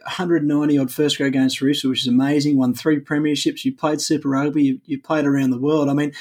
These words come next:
had you as a young bloke found yourself into professional rugby, obviously doing it for a profession rather than what you've had as essentially a, a really,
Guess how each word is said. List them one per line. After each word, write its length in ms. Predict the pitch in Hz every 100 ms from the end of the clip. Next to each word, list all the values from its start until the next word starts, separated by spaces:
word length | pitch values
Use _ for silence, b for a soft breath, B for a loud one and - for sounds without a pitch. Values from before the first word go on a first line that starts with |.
| B B B
had 220 | 247 220
you 120 | 214 185
as 100 | 160
a 40 |
young 260 | 165 175 165
bloke 240 | 160 151
found 200 | 160 156
yourself 340 | 143 160 143
into 120 | 151 135
professional 500 | 135 156 139 139 127
rugby, 420 | 147 156 143 131
obviously 380 | 139 135 - 120
doing 300 | 143 135 135
it 100 | -
for 340 | 135 127 123 B B B
a 80 | 135
profession 580 | 143 127 165 160 143 139
rather 320 | 143 147 139
than 320 | 135 131 131
what 160 | 160 156
you've 100 | 147
had 160 | 147
as 140 | 139 131
essentially 720 | 131 247 330 240 175 139 127 B B B
a, 240 | 143 127 - 143
a 80 |
really, 580 | 147 175 180 160 139 131